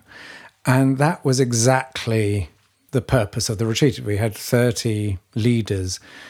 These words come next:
from across the spectrum, from oil and gas companies to youth activists. And the first, as Brother said, the first three and a half days, no, there was no agenda sent out.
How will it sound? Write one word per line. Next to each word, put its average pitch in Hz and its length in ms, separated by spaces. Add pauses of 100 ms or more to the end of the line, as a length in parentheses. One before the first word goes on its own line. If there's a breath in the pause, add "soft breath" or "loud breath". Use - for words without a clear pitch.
(200 loud breath)
from 139 300
across 143 460
the 139 100
spectrum, - 480
from 107 380 (600)
oil 143 160
and 127 100
gas 120 200
companies 113 460
to 110 600
youth 123 240
activists. 104 760 (840 loud breath)
And 143 320
the 139 120
first, 147 460
as 113 80
Brother 120 240
said, 170 160
the 113 80
first - 420
three 127 160
and 113 80
a 107 40
half 110 160
days, 113 340 (480 loud breath)
no, 151 200
there 151 280
was 127 120
no 147 160
agenda 123 680
sent 120 320
out. 120 520